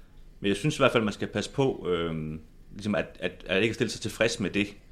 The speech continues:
Øhm, fordi der, der er faktisk, øh, mere at spille for i sæsonen, og, og det bliver jo også en lang sæson, øh, kan man sige, de her kampe, der er tilbage, hvis,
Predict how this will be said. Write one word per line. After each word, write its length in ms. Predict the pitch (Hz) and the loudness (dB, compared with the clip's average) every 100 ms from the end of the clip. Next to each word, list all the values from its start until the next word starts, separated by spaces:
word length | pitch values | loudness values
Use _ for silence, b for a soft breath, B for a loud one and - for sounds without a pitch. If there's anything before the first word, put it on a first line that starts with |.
| - | -12
Øhm, 500 | - 87 82 85 - | -6 -4 -6 -8 -12
fordi 120 | - 95 | -4 2
der, 280 | 95 92 | 4 4
der 100 | 92 | 4
er 160 | 95 107 | 4 4
faktisk, 340 | 113 107 92 - | 4 0 -4 -2
øh, 300 | 90 82 80 | -2 -2 -2
mere 140 | 104 | 0
at 60 | 95 | 0
spille 200 | - 110 | 2 0
for 100 | 98 | 2
i 60 | 87 | 0
sæsonen, 380 | 87 101 85 | 0 0 0
og, 140 | 85 82 b b b b b b | -6 -12 b b b b b b
og 100 | 98 | 0
det 80 | 92 | 2
bliver 140 | 113 | 6
jo 80 | 101 | 6
også 120 | 104 | 6
en 40 | |
lang 200 | 107 127 | 4 4
sæson, 360 | 117 107 110 123 - - | 2 2 2 2 -6 -10
øh, 340 | - 92 92 87 | 0 0 0 -4
kan 120 | 87 - | -6 -4
man 60 | 98 | -4
sige, 180 | 104 104 | -2 -2
de 60 | |
her 100 | 110 | 0
kampe, 240 | 95 101 101 | 0 0 0
der 60 | |
er 40 | 90 | 0
tilbage, 360 | 95 82 101 | 0 0 2
hvis, 300 | 92 87 - | 0 -4 -8